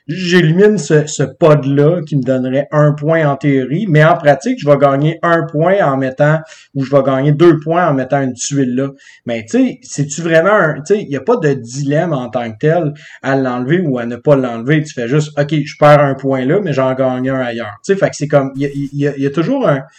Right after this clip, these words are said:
c'est, c'est plate à dire, mais il y a toujours un balancier, puis c'est un peu le principe de je fais des points pour, euh, je prends l'exemple de Ra qui le fait très bien, mais c'est parce que dans d'autres jeux, mettons, où est-ce que tu fais une, tu sais, tu peux avoir un set collection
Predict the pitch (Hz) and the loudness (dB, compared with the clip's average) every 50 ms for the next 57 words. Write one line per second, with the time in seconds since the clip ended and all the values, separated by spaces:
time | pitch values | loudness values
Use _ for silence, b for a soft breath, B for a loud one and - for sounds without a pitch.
0 | b b b b b b - - 165 165 - - - 156 151 190 190 190 196 156 | b b b b b b -6 -4 -4 -4 -4 -4 -4 -2 2 2 2 2 2 0
1 | 147 143 151 240 226 165 135 117 - - 156 139 180 196 185 143 131 127 147 147 | 0 0 0 -2 -2 -4 -6 -6 -4 -4 -2 0 0 0 0 0 0 2 2 2
2 | 139 139 135 131 131 131 131 - - - 165 202 240 247 - - 156 151 160 160 | 2 0 -4 -6 -6 -8 -8 -10 -10 -8 -6 -6 -8 -8 -8 -4 -2 0 0 -2
3 | 151 B B B B B - - - 147 147 147 214 233 202 - 151 151 151 147 | -4 B B B B B -4 4 4 4 6 6 0 -2 -2 0 0 2 2 2
4 | 143 - - 214 190 151 143 147 151 151 151 - - 180 170 151 156 151 147 151 | 0 -2 -4 -4 -2 2 4 4 4 4 2 0 -2 0 2 2 2 0 0 0
5 | 165 170 180 180 180 180 160 151 156 156 160 160 151 156 B B B B B B | -2 0 0 -2 -2 0 2 2 2 2 2 0 -2 -4 B B B B B B
6 | B - 120 117 117 117 110 107 - - 147 165 160 151 131 123 143 160 170 170 | B -8 -6 -6 -6 -6 -10 -12 -2 4 4 6 6 4 2 2 4 4 4 4
7 | 160 143 139 127 120 110 127 151 190 214 208 214 - 131 120 107 - 151 135 131 | 2 2 2 2 0 0 2 2 2 2 2 -2 -8 -12 -12 -4 -2 -2 -2 -2
8 | - - 139 139 135 135 131 147 180 - 269 147 131 123 - - 123 - - 131 | -4 -4 -2 -2 -2 -2 0 -2 -2 0 -2 -4 -8 -8 -8 -10 -10 -8 -8 -10
9 | 110 113 113 113 110 107 143 147 143 139 127 120 127 127 151 170 190 214 190 147 | -10 -10 -12 -12 -6 -2 0 0 0 0 -4 -8 -4 -2 0 0 0 0 -2 -4
10 | 131 - - 156 165 165 143 123 - - 135 - - - 165 156 151 147 151 - | -6 -2 0 0 0 0 -2 -4 -6 -8 -12 -12 -8 -2 0 2 2 0 -2 -6
11 | - _ - 175 156 151 - 143 123 131 143 139 131 131 - 180 180 175 - 156 | -18 _ -6 -6 -6 0 0 0 2 2 2 0 0 0 -2 -2 -2 2 2 2
12 | 143 135 131 - - 160 160 165 156 151 | 2 2 -2 -2 -2 0 0 0 0 -4